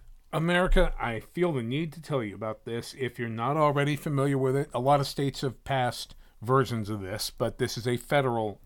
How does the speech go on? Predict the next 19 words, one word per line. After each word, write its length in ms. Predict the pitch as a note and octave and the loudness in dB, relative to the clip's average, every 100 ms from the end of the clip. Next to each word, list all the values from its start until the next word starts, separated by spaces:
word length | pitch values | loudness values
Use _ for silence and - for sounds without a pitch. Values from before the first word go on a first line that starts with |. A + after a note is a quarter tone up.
| C3+ | -6
bill 380 | B2 G#2+ G#2+ C3+ B2 | -2 -2 -2 -6 -6
that 120 | A2+ | -4
is 120 | A#2 | -4
sitting 420 | - A#2+ A#2+ A#2 | -4 -2 -2 -4
in 420 | A#2 A#2+ A2 A2 G#2 - - - - - _ - - _ _ - | -4 -4 -4 -6 -8 -14 -20 -20 -20 -20 _ -20 -20 _ _ -12
the 120 | D3+ B2 | -4 2
Senate 420 | G3+ D#3 C3+ - | 6 6 4 -2
right 260 | B2+ A#2 B2 | -2 -2 0
now, 360 | A#2+ B2 B2 | 0 2 2
and 360 | D3 A#2+ A#2+ A#2+ | 0 -2 -4 -4
I 340 | B2+ B2+ A#2+ - | -2 0 0 -2
found 240 | - C3+ C3+ | -2 2 4
out 80 | B2+ | 4
about 200 | B2 C3 | 4 0
this 140 | A#2+ | -2
earlier 540 | C#3 B2+ B2 A#2+ C3 - _ - - | 0 2 2 0 -2 -8 _ -20 -4
last 380 | A#2+ A#2+ - - | 2 2 2 0
week 220 | B2 A#2+ | 0 0
and 200 | A2 | -4